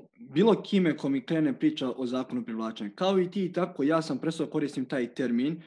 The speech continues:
iz razloga što, što ljudi se olako bacaju sa njime. Kada vidim trenere, trenere, koučeve da propagiraju zakon privlačenja, koji ne razumeju suštinu,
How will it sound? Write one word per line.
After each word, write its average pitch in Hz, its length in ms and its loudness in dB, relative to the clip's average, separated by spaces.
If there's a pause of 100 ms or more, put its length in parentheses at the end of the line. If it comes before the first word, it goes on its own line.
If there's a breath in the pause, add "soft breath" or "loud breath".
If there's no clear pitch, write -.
(240 loud breath)
iz 117 160 -6
razloga 151 320 2
što, 135 240 -4
što - 300 -2
ljudi 151 360 2
se - 220 -4
olako 156 340 -2
bacaju 127 440 -2
sa 123 120 -8
njime. 123 340 2
Kada 135 200 -4
vidim 202 320 -2
trenere, 131 440 0 (580 soft breath)
trenere, 139 340 0
koučeve 131 400 0
da 120 120 -4
propagiraju 123 880 -2
zakon 120 380 -6
privlačenja, 123 600 -4
koji 135 200 -4
ne 123 80 0
razumeju 143 340 -2
suštinu, 139 540 -2